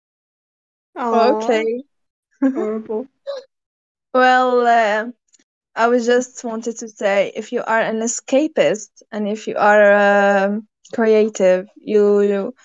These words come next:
Speaker 2: you need, like, uh, you should hop, uh, like, on the, um, cinema event and be there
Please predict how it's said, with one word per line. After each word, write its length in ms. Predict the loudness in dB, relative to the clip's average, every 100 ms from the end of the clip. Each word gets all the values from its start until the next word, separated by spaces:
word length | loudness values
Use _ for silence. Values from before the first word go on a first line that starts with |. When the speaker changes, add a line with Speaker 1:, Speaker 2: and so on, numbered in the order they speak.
| _ _ _ -4
Speaker 2:
you 140 | 0
need, 340 | 4 2 0 0
like, 500 | 4 4 2 -2 -2
uh, 40 | 0
you 340 | 0 0 -2
should 220 | -2 -4
hop, 300 | -2 0 0 _ 0
uh, 160 | 2
like, 440 | 2 2 0 -4 -10 -20 _ _
on 240 | 0 2 4
the, 360 | 4 4 4
um, 380 | 2 2 -6 -14 _ _ -4
cinema 800 | -2 0 0 0 2 2 2 -2 -10 _ _ _ _ _ _ 0
event 680 | 2 2 2 2 -2 -8 -4
and 220 | 0 2
be 180 | 6 6
there 540 | 6 4 4 2 -2